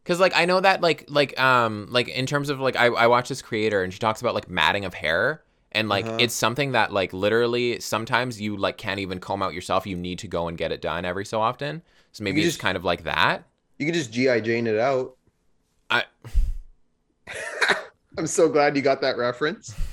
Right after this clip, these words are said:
Speaker 1: Good Lord. Um, hotels, resorts, cabins, and campsites. Um, I'm not really sure if I agree with that either.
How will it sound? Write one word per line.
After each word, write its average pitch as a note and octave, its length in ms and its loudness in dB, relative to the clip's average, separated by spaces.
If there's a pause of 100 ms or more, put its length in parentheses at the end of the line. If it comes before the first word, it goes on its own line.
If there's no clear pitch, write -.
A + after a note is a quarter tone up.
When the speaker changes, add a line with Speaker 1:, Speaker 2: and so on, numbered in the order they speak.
(880)
Speaker 1:
Good D2+ 180 -16 (100)
Lord. E2+ 260 -14 (420)
Um, G2 480 0
hotels, A#2+ 580 2
resorts, G#2 400 0
cabins, F#2+ 480 0
and F#2 80 -10
campsites. E2+ 880 -8 (800)
Um, G#2 300 0
I'm G2+ 80 -8
not C3 140 -2
really - 160 -6
sure E3 160 -6
if D3+ 100 -4
I C#3 80 0
agree A2+ 160 -4
with A2+ 100 -4
that F#2 200 0
either. D#2+ 360 -8